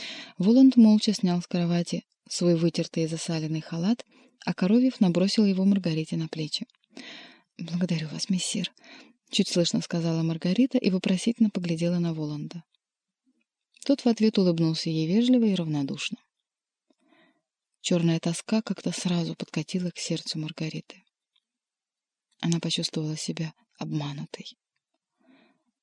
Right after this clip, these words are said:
Никакой награды за все её услуги на балу никто, по-видимому, ей не собирался предлагать. Как никто её и не удерживал.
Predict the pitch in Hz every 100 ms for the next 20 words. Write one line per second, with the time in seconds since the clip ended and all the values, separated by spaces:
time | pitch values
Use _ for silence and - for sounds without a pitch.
0 | _ _ - 202 202 - 190 190 185 175
1 | 151 160 160 - 165 156 160 156 - 160
2 | 160 156 156 165 160 160 165 - 190 -
3 | 202 180 175 175 170 165 175 175 - 165
4 | 160 156 156 160 160 156 156 156 151 156
5 | - _ _ _ _ _ _ _ - -
6 | - - - 196 - 214 214 214 214 208
7 | 202 160 147 151 156 165